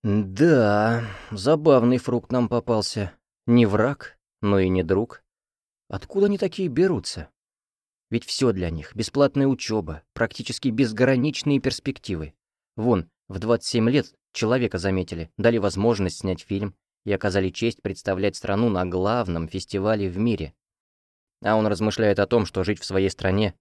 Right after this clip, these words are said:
выгоднее для карьеры. После слов куратора за столом повисла тишина, нарушаемая лишь звуками какой-то легкой мелодии, звучащей по радио.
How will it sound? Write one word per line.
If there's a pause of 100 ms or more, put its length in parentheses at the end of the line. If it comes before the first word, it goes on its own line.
выгоднее
для
карьеры. (1000)
После
слов
куратора
за
столом
повисла
тишина,
нарушаемая
лишь
звуками
какой-то
легкой
мелодии,
звучащей
по
радио.